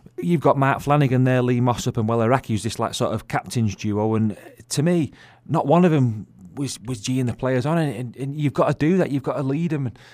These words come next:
and we seem to be lacking that on the pitch at the moment, and I don't know what the answer is, but, uh, but we need to change it round quickly because you've got games coming up now that are pivotal against Catalan and Huddersfield, our next two fixtures, and if we're to lose both these, you're staring down the barrel of this bottom four, so we need to nip this in the bud, really, and, and, and start performing.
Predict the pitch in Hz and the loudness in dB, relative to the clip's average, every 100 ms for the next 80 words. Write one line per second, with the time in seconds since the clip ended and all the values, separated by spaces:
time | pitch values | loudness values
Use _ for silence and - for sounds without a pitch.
0 | - - 131 143 147 185 185 160 135 143 | -20 -8 -4 -2 0 0 0 -2 2 2
1 | - 175 110 110 - 135 - 123 107 113 | 2 2 2 2 2 0 0 -2 0 2
2 | 123 104 113 143 110 117 123 117 117 143 | 2 0 2 2 2 2 0 0 0 0
3 | - 110 127 - - 117 101 123 117 117 | 0 0 0 -2 -6 -6 -4 -2 0 0
4 | - - - - _ _ 110 131 147 143 | -4 -18 -20 -20 _ _ 0 4 4 2
5 | 131 143 123 110 131 120 165 165 139 127 | 0 0 0 2 4 4 0 0 0 0
6 | 127 104 104 110 135 123 127 135 135 98 | -2 -4 -12 -8 -4 -2 0 2 0 2
7 | 123 127 127 120 104 131 131 120 123 113 | 2 2 0 0 0 0 2 2 2 0
8 | 92 127 107 117 107 92 117 123 113 104 | -2 -4 0 0 0 0 -2 0 0 2
9 | 113 - - 107 131 101 - 110 - - | 0 -2 -4 -2 0 -2 -4 -6 -4 -4
10 | 127 170 - 120 82 135 123 95 - - | -2 -2 0 -2 -2 -2 -2 -4 -8 -20
11 | - - - 107 - 131 127 120 113 107 | -20 -20 -10 -4 2 4 4 4 2 2
12 | 113 107 104 131 104 - 135 131 123 143 | 2 2 2 2 2 4 4 4 4 4
13 | 165 - 139 147 135 113 117 101 135 123 | 4 4 2 2 0 0 0 4 4 4
14 | 107 110 107 104 101 101 98 101 - 107 | 2 2 2 2 0 -2 -4 -4 0 0
15 | - 117 156 185 | 0 2 4 4